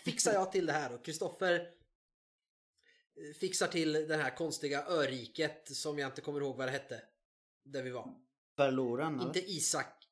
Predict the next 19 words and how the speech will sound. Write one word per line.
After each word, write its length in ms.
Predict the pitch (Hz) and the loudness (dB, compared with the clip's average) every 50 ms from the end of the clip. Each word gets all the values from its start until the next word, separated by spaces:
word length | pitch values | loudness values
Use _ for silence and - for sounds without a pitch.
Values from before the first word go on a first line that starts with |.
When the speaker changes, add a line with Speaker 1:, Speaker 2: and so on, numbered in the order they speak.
| _ _ _ | _ _ _
Speaker 1:
nej, 220 | 165 165 170 190 | 4 4 6 6
inte 160 | 190 185 185 202 190 196 | 4 4 4 2 2 0
Isakra, 640 | 202 175 156 131 - - 147 127 - - 139 127 120 110 - | -4 -4 -2 0 0 0 0 -2 -2 -4 -4 -4 -6 -8 -10
men 240 | - 147 147 139 139 | -6 -6 -6 -4 -6
något 180 | 143 131 - 165 | -8 -10 -6 -6
liknande. 560 | 165 147 - - - 123 120 131 147 135 - - _ - - 170 | -6 -6 -6 -8 -10 -10 -6 -6 -6 -6 -8 -12 _ -6 0 4
Speaker 2:
Eh, 320 | 160 147 143 139 127 120 | 6 8 8 8 6 6
Israndika. 680 | 160 - 170 170 160 135 120 123 131 - 165 160 139 - - _ _ _ _ _ _ _ _ _ _ _ _ _ _ _ _ - | 4 6 6 8 8 8 6 2 2 4 2 2 2 -2 -10 _ _ _ _ _ _ _ _ _ _ _ _ _ _ _ _ -6
Speaker 1:
Israndika. 680 | 185 - - 190 180 156 139 131 135 - 180 165 131 - - - _ - - - - - - - _ _ _ _ _ _ _ _ _ _ | -4 -2 2 2 2 2 2 -2 -2 0 2 2 0 0 -6 -12 _ -20 -20 -20 -20 -20 -20 -20 _ _ _ _ _ _ _ _ _ _
Och 120 | - 233 202 | 4 6 6
så 100 | 208 220 | 6 4
ska 180 | 214 - - 240 | 2 4 2 2
vi 80 | 214 | 4
spela 400 | 208 - - 240 233 214 196 202 | 2 2 4 6 6 8 8 8
det 100 | 214 214 | 6 4
där 120 | 190 175 156 | 2 0 0
någon 140 | 160 160 156 | 0 0 0
gång 160 | 147 143 143 | 0 0 2
igen, 260 | 143 156 180 175 143 | 2 4 4 4 2